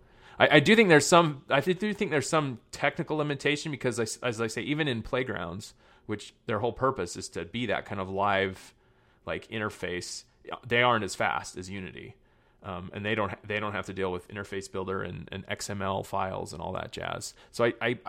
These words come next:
I can't imagine there's not some technical thing that makes that much harder to do, uh, with I O S, but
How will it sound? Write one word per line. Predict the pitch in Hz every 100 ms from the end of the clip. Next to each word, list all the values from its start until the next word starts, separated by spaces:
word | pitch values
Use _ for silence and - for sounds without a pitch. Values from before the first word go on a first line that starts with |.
| -
I | 117
can't | 120 156
imagine | 143 135 113
there's | 113 101
not | 123 -
some | 123 107 95
technical | - 117 143 - 151 147 139 139 _ _ _ _ - - - _
thing | - - 135 143
that | 120 - - -
makes | 113 113 -
that | 107 -
much | 113 -
harder | - 113 113 131
to | 135 120
do, | 107 113 127 127 -
uh, | 117 104
with | 90 110
I | - 113
O | 110
S, | 113 123 -
but | 107 -